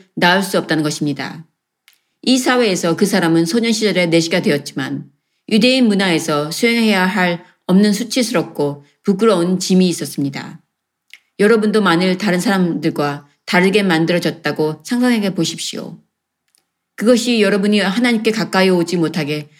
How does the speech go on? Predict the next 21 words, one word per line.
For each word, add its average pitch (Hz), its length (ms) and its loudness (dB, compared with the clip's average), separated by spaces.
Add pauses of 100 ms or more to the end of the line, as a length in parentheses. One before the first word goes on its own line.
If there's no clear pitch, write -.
(120)
못하게 180 360 0
막을 160 240 2
수 165 120 -4
있을 143 200 -4
것입니다. 147 680 -6 (800)
솔직히 277 440 0
많은 208 240 4
사람들이 190 460 2
하나님과 214 500 2
교회에 160 340 2
대해 143 400 -4 (200)
이런 220 240 4
식으로 208 280 -2
생각합니다. 170 760 -4 (1300)
자식도 220 540 2
가질 190 200 -2
수 190 160 -2
없는 170 180 4
이디오피아 190 500 0
사람을 156 460 -2
사랑하고 156 720 -2